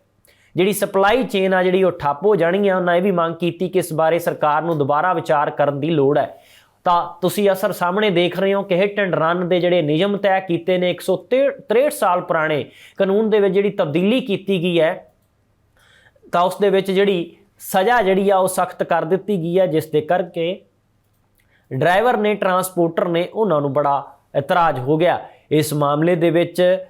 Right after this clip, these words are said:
ਜਿਹੜਾ ਜੁਰਮਾਨਾ ਵੀ ਰੱਖਿਆ ਗਿਆ ਤੇ ਨਾਲ ਹੀ ਸਖਤ ਸਜ਼ਾ ਦੀ ਗੱਲ ਆਖੀ ਗਈ ਹੈ। ਦਸ ਸਾਲ ਤੱਕ ਦੀ ਸਜ਼ਾ ਹੋ ਸਕਦੀ ਹੈ। ਸੱਤ ਲੱਖ ਤੱਕ ਦੇ ਜੁਰਮਾਨੇ ਹੋ ਸਕਦੇ ਨੇ। ਹੁਣ ਇਸ ਮਸਲੇ ਦੇ ਉੱਤੇ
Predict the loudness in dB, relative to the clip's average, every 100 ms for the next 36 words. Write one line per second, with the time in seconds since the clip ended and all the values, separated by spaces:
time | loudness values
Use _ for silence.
0 | _ _ -4 0 2 2 0 0 0 0
1 | 0 0 0 0 -2 2 0 2 0 0
2 | 0 0 -2 -4 -6 -12 _ -12 -4 -4
3 | -4 -8 -2 0 2 0 0 2 2 -2
4 | -2 -4 0 0 0 -2 -2 -6 -2 -2
5 | 0 -2 -2 -4 -2 0 2 2 0 -2
6 | -2 -2 0 0 -2 -12 _ _ -4 -2
7 | 0 0 0 -2 -4 -4 -2 -6 -10 -12
8 | _ -6 -2 0 0 0 -2 -2 -2 -4
9 | -2 -2 -2 -8 _ -2 0 0 0 -4
10 | -2 0 0 0 0 0 2 0